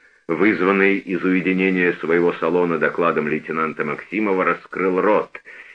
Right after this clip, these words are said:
Изо рта потек густой, как нарастающий вой сирены, звук.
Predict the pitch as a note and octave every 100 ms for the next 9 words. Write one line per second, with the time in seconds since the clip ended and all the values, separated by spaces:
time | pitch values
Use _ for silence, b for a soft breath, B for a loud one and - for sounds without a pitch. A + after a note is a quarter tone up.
0 | - G2+ F#2+ G#2+ G#2 - A2+ A#2 G#2+ -
1 | A2+ A2 D#2+ G2 G#2+ - - A2+ A#2+ A#2+
2 | A#2 A2 A2 G2+ G2+ F#2+ - A2 G#2+ G2
3 | - G2 G#2 A2 G#2+ F#2+ G#2 A2+ G#2+ G2+
4 | F2 E2+ E2 B2 - -